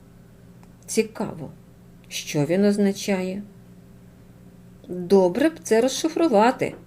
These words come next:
Тут, напевне, якась таємниця". Заінтриговані діти витріщалися на полотнину.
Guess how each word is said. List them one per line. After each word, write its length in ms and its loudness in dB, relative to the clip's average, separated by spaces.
Тут, 280 -6
напевне, 800 2
якась 580 -6
таємниця". 880 2
Заінтриговані 1000 0
діти 560 -2
витріщалися 960 -2
на 120 -4
полотнину. 720 -2